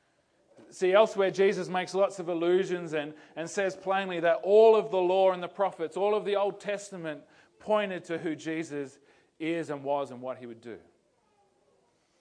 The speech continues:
And so these words in Isaiah chapter sixty-one are not just for God's ancient a-, people of Israel and Judah, they're for you and me. What God desired to do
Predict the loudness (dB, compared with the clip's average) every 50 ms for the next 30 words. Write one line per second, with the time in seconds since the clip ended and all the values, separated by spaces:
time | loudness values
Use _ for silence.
0 | _ _ -10 -10 0 4 6 6 6 6 4 4 2 4 6 8 8 8 6 4
1 | 2 0 0 0 2 4 4 6 6 6 4 2 0 -4 -10 -18 -20 -4 0 0
2 | 0 0 0 -4 -8 -8 -6 -6 -6 -6 -6 -6 -6 -6 -4 -2 0 2 2 2
3 | 2 0 -4 -10 -16 -18 -10 -8 -6 -4 0 0 0 0 0 -2 -4 -4 -4 -4
4 | -6 -4 0 2 2 2 2 2 -2 -2 -4 -6 -12 -12 -10 -10 -12 -12 -16 _
5 | _ _ -8 -6 -6 -4 -6 -6 -4 -2 -4 -4 -2 0 0 0 0 -2 -6 -6
6 | -4 -4 -2 -2 -2 -2 -4 -4 -6 -10 -10 -8 -10 -10 -10 -12 -14 -16 -16 -18
7 | _ _ _ _ _ _ _ _ _ _ _ _ _ _ _ _ _ _ _ _
8 | _ -2 0 0 0 0 2 2 4 6 6 6 4 4 0 -4 -10 -18 -20 -20
9 | _ _ -6 -6 -6 -4 0 4 6 10 10 10 10 10 8 6 6 4 0 -6
10 | -10 -10 -6 -4 -4 -2 -2 -2 -4 -6 -8